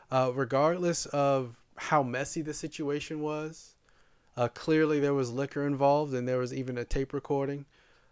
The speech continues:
um, of a, of a message while he's in L A County Jail, um, talking about how messed up he was, and et cetera, et cetera, which also doesn't look very good. And I think, uh,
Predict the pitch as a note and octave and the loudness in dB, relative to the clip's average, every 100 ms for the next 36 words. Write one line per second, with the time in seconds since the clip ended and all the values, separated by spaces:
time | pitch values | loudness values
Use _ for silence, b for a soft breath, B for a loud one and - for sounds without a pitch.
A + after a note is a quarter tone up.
0 | b B2+ B2 A#2+ A#2 A2+ A#2 - - B2+ | b 0 2 2 0 -2 -8 -12 -6 -4
1 | A#2+ B2 B2+ B2 A#2+ C3 C3+ B2+ B2+ B2+ | 0 -2 0 -2 -2 -2 -2 -4 -4 -4
2 | B2+ A#2+ B2 A#2+ - C3 B2 A#2+ B2+ B2 | -4 -6 -6 -8 -6 -4 -2 -2 -2 -2
3 | A#2 B2 B2 B2 A#2+ A#2 _ _ _ _ | -4 0 0 0 -2 -10 _ _ _ _
4 | _ - B2 A#2+ B2 C3 C3+ - - C3 | _ -10 -6 -6 -6 -10 -14 -6 0 0
5 | - B2 A#2+ B2 A#2+ A2+ A#2+ A#2 A#2+ B2 | 0 -4 -2 0 0 -2 -4 -4 -4 -6
6 | - C3+ B2 C3 B2+ B2+ B2+ B2+ A#2+ A#2+ | -2 -2 0 -2 0 2 2 0 -2 -8
7 | B2+ - - B2+ - B2+ C3 B2+ - D3 | -12 -14 -16 -10 -6 -6 -6 -4 2 4
8 | C3+ C3 C3 B - G#3+ A3 - F#3 D#3 | 4 0 -2 B 6 8 8 8 10 8
9 | C3 B2+ C3+ C3+ C#3 C3+ B2+ C3+ C#3 - | 8 2 2 4 6 6 6 4 4 -4
10 | B B - C#3 C#3+ - F3 D#3+ - C#3 | B B 0 4 4 4 4 4 0 -4